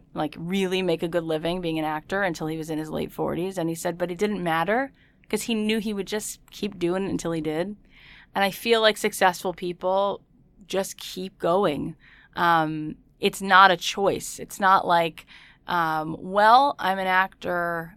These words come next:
but, uh, I'll wait tables and be an actor. And if it doesn't happen in five years, I'll go be a, uh, carpenter." You know, people who believe this is what they do, they're gonna keep doing it. However, are there ways that I can help you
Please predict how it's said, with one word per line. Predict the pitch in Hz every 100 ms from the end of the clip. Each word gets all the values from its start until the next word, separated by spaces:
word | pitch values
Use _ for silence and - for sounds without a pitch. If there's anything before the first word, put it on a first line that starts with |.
| -
but, | 175 170 165 160 -
uh, | 170 156 156
I'll | - 170 175
wait | 190 -
tables | 185 175 175 170
and | 160
be | 160
an |
actor. | 156 160 - 156
And | 156
if | 170
it |
doesn't | 170 175
happen | 165 165
in | 156
five | 156 160
years, | 160
I'll | 160
go | 170 165
be | 165 170 156 156
a, | 151 - -
uh, | - 190
carpenter." | - 175 - - 170 165 _ _ _ _
You | 202
know, | 170 165
people | 185 202 208
who | 196
believe | 190 175 185 185
this | 165 165
is | 175
what | 165
they | 165
do, | 165 269 233
they're | 170
gonna | 165 160
keep | 160 170 165 - - - _ _
doing | 214 214 190
it. | 165
However, | - 185 208 185 175
are | - 214
there | 214 196
ways | 190 190 185
that | 170 156
I | 160
can | 160 165
help | 160 160 156 165
you | 156 156 156